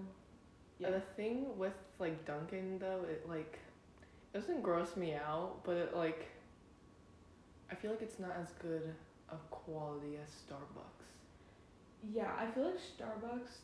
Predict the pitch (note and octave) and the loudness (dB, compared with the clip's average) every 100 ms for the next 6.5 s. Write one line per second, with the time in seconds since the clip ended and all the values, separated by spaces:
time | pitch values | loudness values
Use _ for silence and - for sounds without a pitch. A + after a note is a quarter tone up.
0 | - - - - A#3 A#3 A#3 A3+ A3 A3 | -20 -20 -16 -6 -2 0 0 2 0 0
1 | A3+ A3 G3+ G3 F#3 F#3+ - G#3 A3 - | -2 -2 0 0 0 0 -4 -6 -6 -6
2 | G#3 G3+ G3 G3 F#3+ F#3+ F#3+ F3 E3+ F3+ | -4 -4 -2 -2 2 2 2 0 0 -2
3 | F#3 F#3+ - F3+ - E3+ E3 F3+ F3+ F3+ | -2 -2 -2 -4 0 2 4 4 4 6
4 | E3 D#3+ - F3 E3+ F3 E3+ E3+ E3 E3+ | 4 4 2 4 6 6 8 10 10 10
5 | E3+ G3 F3+ F#3 - - - A3 G3+ F#3+ | 10 8 4 2 -4 -10 -4 -2 -2 -2
6 | F#3+ A3+ A#3+ B3+ B3+ | -2 0 4 6 6